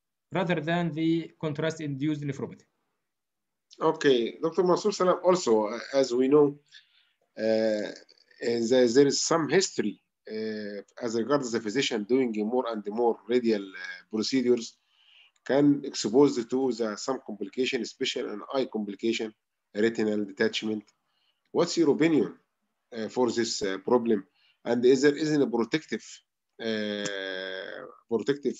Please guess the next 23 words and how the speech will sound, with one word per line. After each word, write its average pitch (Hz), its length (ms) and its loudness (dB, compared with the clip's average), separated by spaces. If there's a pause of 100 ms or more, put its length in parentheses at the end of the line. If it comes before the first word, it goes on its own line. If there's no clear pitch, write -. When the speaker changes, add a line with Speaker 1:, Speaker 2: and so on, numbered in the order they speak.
Speaker 2:
uh, 98 380 -6
issue 135 300 2 (680)
when 120 220 4
you 117 160 6
do 117 260 4
radial 117 380 2
approach - 600 -2
as 101 140 -8
regarding 104 440 -4
the 98 120 -4
machine, 104 440 0
or, 95 160 -10 (140)
uh, 92 120 -12 (500)
can 107 480 2
decrease 110 460 0
or, 104 240 -2
um, 104 140 -8
uh, 98 100 -8 (260)
know 123 220 6
the 110 160 0
amount 117 400 4
of, 104 160 -6 (140)
uh, 95 340 -6